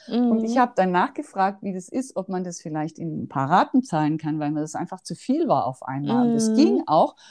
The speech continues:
Speaker 1: Und ich hab
Speaker 2: Mhm.
Speaker 1: dann nachher festgestellt, durch einen Zufall, haben wir dann auch drüber geredet, nochmal untereinander, also die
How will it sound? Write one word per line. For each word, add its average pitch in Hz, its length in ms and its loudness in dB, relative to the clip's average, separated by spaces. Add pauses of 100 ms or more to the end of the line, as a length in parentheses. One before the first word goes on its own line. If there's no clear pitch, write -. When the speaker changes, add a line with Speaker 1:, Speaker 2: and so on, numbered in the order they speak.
(180)
Speaker 1:
Und 190 100 0
ich 240 100 4
hab 214 120 0
Speaker 2:
Mhm. 220 40 -2
Speaker 1:
dann 185 120 -2
nachher 180 260 -2
festgestellt, 202 1040 -6 (240)
durch 175 160 -2
einen 180 100 -4
Zufall, 247 600 0 (500)
haben 180 160 -4
wir 175 80 -6
dann 170 160 -4
auch 160 140 -4
drüber 165 280 -10
geredet, 165 600 0
nochmal 151 400 0
untereinander, 160 600 -2
also 135 220 -8
die 143 360 -8